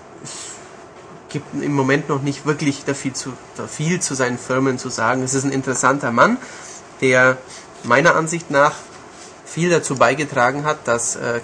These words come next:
Capcom seine Marken in den Westen exportiert hat und Traditionsmarken aus dem Hause Capcom eben fortan von westlichen Studios entwickelt wurden, wie zum Beispiel das Remake von Bionic Commando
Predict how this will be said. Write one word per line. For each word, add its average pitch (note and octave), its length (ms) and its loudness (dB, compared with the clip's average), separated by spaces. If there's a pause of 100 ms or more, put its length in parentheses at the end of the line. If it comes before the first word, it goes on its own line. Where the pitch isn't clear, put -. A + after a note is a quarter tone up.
Capcom D3 640 0 (500)
seine B2+ 220 -2
Marken A#2+ 400 2
in C#3+ 120 2
den C3 180 0
Westen C#3+ 360 0
exportiert - 720 -4
hat F3 180 0
und B2+ 200 -6 (420)
Traditionsmarken C#3 960 0
aus C3 140 -2
dem B2 120 -4
Hause A#2 180 -2
Capcom C#3 440 -2
eben B2 300 -6
fortan B2+ 600 -4
von A#2+ 240 -2 (340)
westlichen C#3 420 -2
Studios F#3+ 480 -2
entwickelt F3 460 -4
wurden, E3+ 380 -2
wie C3 120 -4
zum B2+ 180 -2
Beispiel A#2+ 420 -4
das A#2+ 200 -8
Remake A#2+ 300 -4
von A#2+ 180 -6
Bionic A#2+ 420 -2
Commando C#3 560 2